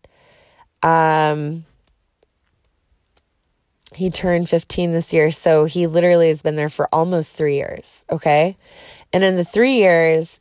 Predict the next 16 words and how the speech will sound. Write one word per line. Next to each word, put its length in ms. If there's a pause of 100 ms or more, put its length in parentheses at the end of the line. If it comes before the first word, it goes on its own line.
he's 380
gotten 400
into 600
a 80
relationship 720
with 140
a 80
woman 380
that 120
was 200
fucking 480
seven 440
years 240
older 300
than 100
him. 300